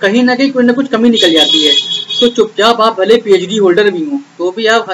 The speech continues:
tenth plus pass कर दो बस, क्योंकि tenth pass हो, पीएचडी कर रहे हो, भले कुछ भी करते हो, उसमें ईसीएनआरई लिख कर आ जाएगा बस, ठीक है। तो आप बस टेंथ पास and above कर लो, तो खाली हाई school की marksheet ले आना बस,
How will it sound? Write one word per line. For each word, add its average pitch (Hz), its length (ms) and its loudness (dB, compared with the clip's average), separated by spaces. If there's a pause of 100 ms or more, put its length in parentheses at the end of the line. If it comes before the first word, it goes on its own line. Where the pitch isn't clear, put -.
(140)
tenth 190 200 -4
plus 208 340 -6
pass 190 220 -4
कर 175 140 -2
दो 233 140 0
बस, 156 180 -2 (520)
क्योंकि 208 280 0 (260)
tenth 233 220 2 (340)
pass 214 320 2
हो, 277 300 2 (460)
पीएचडी 185 380 -2
कर 240 140 2
रहे 240 100 4
हो, 277 140 2 (200)
भले 190 200 0
कुछ 190 160 -4
भी 170 140 -4
करते 156 260 -2
हो, 147 140 -4 (260)
उसमें 185 280 -4
ईसीएनआरई 202 720 -4
लिख 190 140 -2
कर 170 120 -2
आ 156 80 -2
जाएगा 147 240 -4
बस, 143 220 -10
ठीक 277 160 -6
है। 202 100 -4 (460)
तो 196 80 -2
आप 208 180 -4
बस 233 200 -4
टेंथ 226 220 -4
पास 208 220 -4
and 240 120 -4
above - 260 -4
कर 185 120 -2
लो, 262 200 -2
तो 269 140 -6
खाली 196 240 -4
हाई 175 200 -4
school 226 420 -4
की 240 100 -2
marksheet 202 360 -6
ले 185 120 -2
आना 214 220 -4
बस, - 320 -12